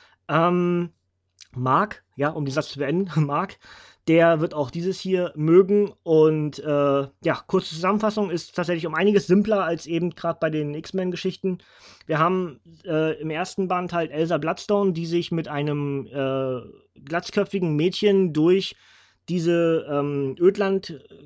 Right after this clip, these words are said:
von Zombies verseuchte Welt kämpfen muss und trifft dort auf Juggernaut, Carnage und modok in Zombie-Varianten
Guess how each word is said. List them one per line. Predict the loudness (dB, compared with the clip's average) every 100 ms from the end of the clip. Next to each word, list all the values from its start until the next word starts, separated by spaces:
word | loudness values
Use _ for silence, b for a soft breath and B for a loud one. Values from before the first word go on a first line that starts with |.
| -20 -20
von | _ -6 -4 -2 -4
Zombies | -4 -2 -2 -4 -12 -10
verseuchte | -4 0 -2 -2 -6 -2
Welt | 2 0 -2
kämpfen | -6 -4 -2 -2 0
muss | 2 4 4 2 -12 _ b b b b b -6
und | -6 0
trifft | 0 0 -4
dort | -2 -2
auf | -6 -6 -6
Juggernaut, | -4 -2 -2 -2 -4 -6
Carnage | -2 0 0 -2 -4 -6 -12
und | -10 -6
modok | 2 8 8 6 0 -2
in | -4 -2 -2
Zombie-Varianten | -2 -2 0 0 -2 -2 -4 -6 -8